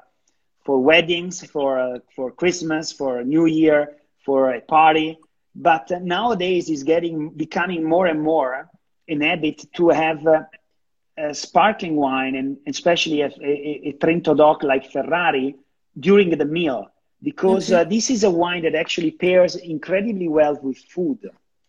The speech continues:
Speaker 2: Yes.
Speaker 1: So it's, uh, it's not only, um,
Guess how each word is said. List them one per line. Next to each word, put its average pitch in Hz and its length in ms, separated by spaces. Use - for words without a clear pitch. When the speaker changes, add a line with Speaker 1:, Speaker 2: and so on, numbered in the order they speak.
Speaker 2:
Yes. 196 400
Speaker 1:
So 156 340
it's, 165 360
uh, 151 280
it's 165 240
not 208 240
only, 175 420
um, 143 880